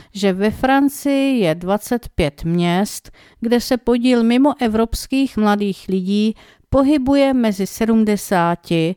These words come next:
a sedmdesáti devíti procenty. Z těchto dvaceti pěti měst leží čtyři města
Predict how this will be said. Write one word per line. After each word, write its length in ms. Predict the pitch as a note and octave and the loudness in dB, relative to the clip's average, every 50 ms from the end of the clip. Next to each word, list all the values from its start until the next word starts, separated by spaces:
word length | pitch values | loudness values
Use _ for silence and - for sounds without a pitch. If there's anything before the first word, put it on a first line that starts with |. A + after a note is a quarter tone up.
| - - _ _ _ - | -8 -16 _ _ _ -4
a 160 | - F#3 F3+ | -4 -4 -4
sedmdesáti 1120 | - - - - B3 B3 C4+ C#4+ C#4+ D4 C#4+ D#4 D#4 - - D4+ D4+ D4 D4 C#4+ - D4+ | -4 -6 -2 0 0 2 2 2 2 2 2 0 -2 -2 -2 -2 0 0 -2 -2 -4 -4
devíti 480 | C4 A#3 B3 A#3+ A#3+ C4 C4 - - C#4 | -2 0 0 0 0 -2 -2 -2 -4 -4
procenty. 880 | - - B3+ B3+ - - - D4 D4 C#4+ C#4+ C#4 - - C#3+ B2 D#3+ - _ _ _ _ _ _ _ | -2 -2 -4 -4 -2 -2 0 0 2 2 0 0 0 -4 -4 -4 -6 -10 _ _ _ _ _ _ _
Z 200 | - - - - | -18 -18 -12 -4
těchto 580 | - C#4 C4+ - - - - - - E3 D3 | -2 -2 0 -2 -4 -12 -10 -6 -4 -4 -4
dvaceti 600 | D#3 F3 F#3 G#3 A3 - - A#3+ A3+ - - G#3+ | -4 -4 -4 -4 -4 -2 -2 -2 -2 -2 -2 -4
pěti 420 | G#3 - A#3 A#3 A#3 A#3 - A3 G#3 | -2 -2 -2 -2 -2 -2 -2 -2 0
měst 680 | G#3+ A3 A3+ A#3+ A#3+ A3 F#3 - - - - - - - _ _ _ _ _ | 0 0 2 2 2 0 -2 -4 -8 -14 -20 -20 -20 -20 _ _ _ _ _
leží 460 | - A3 G#3+ G#3+ G#3 G3 A3 A3 G#3 | -2 0 2 2 2 0 0 -2 -2
čtyři 500 | G3+ - - - - A#3 A#3 A#3 A#3+ C#4 | -4 -8 -12 -6 -2 0 0 2 2 2
města 760 | C4+ B3+ A3+ F#3 F3 - - - - - F3+ F3 F3 F3+ F#3 | 2 2 2 0 -2 -4 -8 -12 -6 -2 0 0 0 0 -4